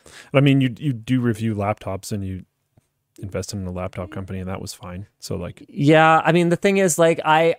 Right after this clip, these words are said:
Speaker 2: my personal commitment to you guys is that I'm not gonna let it affect anything. I haven't let it prevent, I haven't let my investment in Framework prevent me from recommending another laptop over Framework.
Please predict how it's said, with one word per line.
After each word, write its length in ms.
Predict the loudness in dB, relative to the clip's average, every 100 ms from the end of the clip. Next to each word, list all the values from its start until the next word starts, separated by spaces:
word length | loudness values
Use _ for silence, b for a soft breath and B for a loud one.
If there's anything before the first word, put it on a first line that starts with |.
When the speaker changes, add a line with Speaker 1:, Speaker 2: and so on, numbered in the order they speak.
| -4
Speaker 2:
my 340 | 0 4 4
personal 480 | 2 0 -2 0 -2
commitment 480 | -2 -2 0 -2 -4
to 120 | -6
you 180 | 0 2
guys 420 | 4 4 2 0
is 200 | -2 -2
that 340 | 0 2 2 0
I'm 140 | 0
not 220 | 2 2
gonna 200 | 2 2
let 180 | 2 2
it 100 | 0
affect 300 | -2 -4 -2
anything. 500 | -2 0 0 0 -2 B B B
I 100 | 2
haven't 340 | 4 4 0
let 260 | 2 4 4
it 160 | 0 -4
prevent, 320 | -2 0 2
I 120 | 4
haven't 220 | 4 2
let 160 | 0 0
my 120 | 0
investment 460 | 2 0 0 -2 -2
in 80 |
Framework 520 | -2 -2 0 2 2 0
prevent 320 | -2 -2 -4
me 100 | -4
from 220 | -2 0
recommending 500 | 0 2 0 0 0
another 300 | 0 0 2
laptop 480 | 0 -2 0 2 2
over 180 | 0 -2
Framework. 560 | -2 -2 2 0 -2